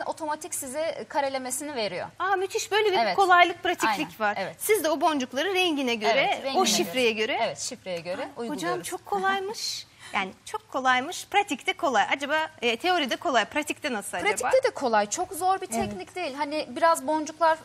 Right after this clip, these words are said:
Speaker 1: minik olduğu için insanların gözü korkuyor ama, e, boncuk bu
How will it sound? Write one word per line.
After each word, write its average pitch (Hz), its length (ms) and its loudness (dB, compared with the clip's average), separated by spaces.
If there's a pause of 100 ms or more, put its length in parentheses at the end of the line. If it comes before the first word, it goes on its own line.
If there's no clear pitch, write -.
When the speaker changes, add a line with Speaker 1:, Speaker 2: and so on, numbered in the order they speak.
Speaker 1:
minik 302 300 -8
olduğu 339 440 0
için 254 240 -6
insanların 277 640 -4
gözü 277 220 -6
korkuyor 320 480 0
ama, 320 220 0 (360)
e, 233 340 2
boncuk 277 480 -2
bu 277 440 -4